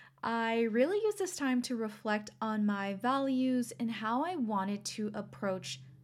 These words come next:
this second quarter. I asked myself a lot of deep questions that I normally don't go into depth during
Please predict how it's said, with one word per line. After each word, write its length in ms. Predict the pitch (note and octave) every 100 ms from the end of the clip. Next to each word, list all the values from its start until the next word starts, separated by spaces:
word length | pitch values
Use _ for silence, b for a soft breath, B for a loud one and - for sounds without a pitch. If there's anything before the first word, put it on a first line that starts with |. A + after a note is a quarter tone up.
| -
this 240 | F#3+ A3 G#3+
second 320 | G#3 G3+ G3
quarter. 420 | - F#3 D#3+ - - - B B B -
I 140 | A3
asked 260 | G3 G#3 -
myself 360 | E4+ - E4 -
a 80 | C4
lot 520 | B3+ A#3+ G#3 G#3 A3
of 160 | B3+ G#3+
deep 240 | G#3 F#3+
questions 840 | - - F4 D#4+ - D#4+ D#4 D4+ C4
that 180 | B3+ -
I 220 | A3+ A3+
normally 580 | A3 A3 A#3 B3 C4+ C4+
don't 240 | B3 A3
go 240 | G3+ F#3+
into 300 | G3 G3 -
depth 420 | G3 F3+ E3+ - -
during 400 | F#3 F3+ F3+